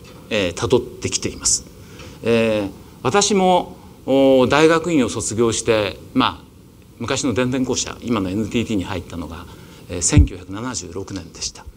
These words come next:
昭和五十一年です。で、当時の日本はですね、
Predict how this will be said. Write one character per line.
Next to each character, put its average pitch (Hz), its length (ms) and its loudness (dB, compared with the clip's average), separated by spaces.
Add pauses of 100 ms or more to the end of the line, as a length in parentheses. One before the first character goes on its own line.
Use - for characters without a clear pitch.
(320)
昭 131 200 6
和 120 80 6
五 107 160 -2
十 107 120 0
一 - 180 -4
年 76 160 -10
で - 80 -12
す。 - 200 -4 (560)
で、 123 360 8
当 247 260 6
時 202 120 4
の 123 100 4
日 110 100 0
本 123 200 2
は 95 80 -2
で 87 100 -10
す - 120 -8
ね、 101 260 -4